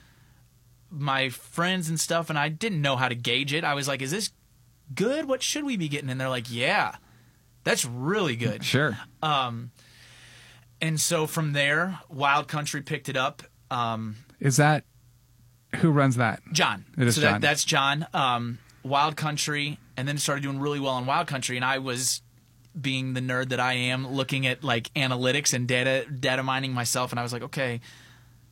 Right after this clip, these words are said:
Speaker 1: they're only getting this many amount of streams. We're getting this many amount of streams. That's, like,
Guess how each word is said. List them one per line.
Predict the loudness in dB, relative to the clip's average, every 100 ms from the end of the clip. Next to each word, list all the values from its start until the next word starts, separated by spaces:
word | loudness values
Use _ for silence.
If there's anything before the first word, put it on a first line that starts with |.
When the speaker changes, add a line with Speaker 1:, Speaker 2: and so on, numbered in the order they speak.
| -20 -20 -20 -10 0
Speaker 1:
they're | 2
only | 4 2
getting | 0 0
this | 0
many | 0 0
amount | 0
of | 0
streams. | -2 -4 -4
We're | -6
getting | -4 -4
this | -4
many | -4 -8
amount | -8
of | -10
streams. | -10 -10 -12 -12 _ -20 -20 -20 _ -6
That's, | -4
like, | -4